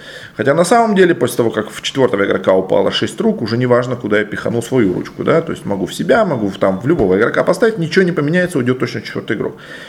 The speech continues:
То есть я просто обозначил свою позицию, что для меня как бы подозрительный десять. А, вот, такая история. Соответственно, сняли четвертого игрока. А, четвертый игрок что сказал, уходя? Сказал: «За мной следом снять точно три».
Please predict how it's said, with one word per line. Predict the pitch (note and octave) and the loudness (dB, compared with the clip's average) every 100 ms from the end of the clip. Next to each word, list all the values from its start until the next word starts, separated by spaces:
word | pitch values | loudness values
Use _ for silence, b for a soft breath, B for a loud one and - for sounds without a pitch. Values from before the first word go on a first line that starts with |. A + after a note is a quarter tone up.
| B - | B -2
То | |
есть | B2+ C3+ | 0 2
я | G3+ | 2
просто | E3 - | 2 2
обозначил | - B2 B2 A#2 | 2 2 0 -2
свою | B2+ | -4
позицию, | D#3 F3+ A3 D3+ | -2 -2 -4 -4
что | - A#2+ | -6 -8
для | G2 | -6
меня | G2+ G#2+ D3 | -6 -2 -2
как | C#3+ A2+ | -4 -6
бы | A2+ G#2+ B B B B | -6 -8 B B B B
подозрительный | - G2+ A2+ B2+ C3+ C#3+ D3+ | -2 0 -2 -2 0 2 2
десять. | B2 A#2+ G2 G2 - - B B B - | 2 2 2 0 -10 -16 B B B -10
А, | - G#2+ G#2+ G#2+ G#2 G2 F#2 | -2 2 2 2 2 2 0
вот, | G#2 G#2 - - | 0 -2 -2 -8
такая | - D3 C3+ | 0 0 0
история. | C3+ D#2+ - - B B B B | -2 -4 -4 -12 B B B B
Соответственно, | E3+ F3 F#3 C#3 | 2 4 2 0
сняли | C#3+ F#3 D#3+ | 2 4 4
четвертого | C#3+ - D#3 D3+ E3+ | 2 2 2 2 2
игрока. | F#3 F#3+ A3 B3 A3+ | 0 2 0 0 -4
А, | - B2+ B2+ B2 | -6 0 2 2
четвертый | B2 - D#3+ D#3 D3+ | 0 2 2 2 2
игрок | C#3 B2+ | 2 2
что | - G3 | 2 0
сказал, | G#3 F#3 F3+ F3 | 2 2 2 2
уходя? | D#3+ D#3+ E3 D#3 C#3+ | 2 2 4 4 2
Сказал: | C3+ - G2 C3+ D#3+ C#3+ G#2 | 0 -6 0 2 4 2 0
«За | G#2 C3+ | 2 4
мной | C#3+ D3 D3 A#2 | 4 4 4 2
следом | - B2 D3+ E3+ C3 G#2 | 0 4 6 6 4 0
снять | - B2 C3 B2+ | -2 0 0 0
точно | - D#3+ D3+ - C#3+ | 4 4 4 -2 -2
три». | C#3 - B2+ G2 | -4 0 2 2